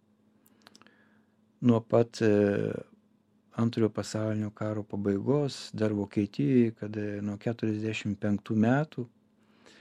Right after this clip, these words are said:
Ir paskui jam rašydavo įvairiausi žmonės, kurie, matyt, e,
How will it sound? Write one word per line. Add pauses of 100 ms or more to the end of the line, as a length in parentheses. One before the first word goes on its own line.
(760)
Ir
paskui
jam
rašydavo
įvairiausi
žmonės,
kurie,
matyt,
e,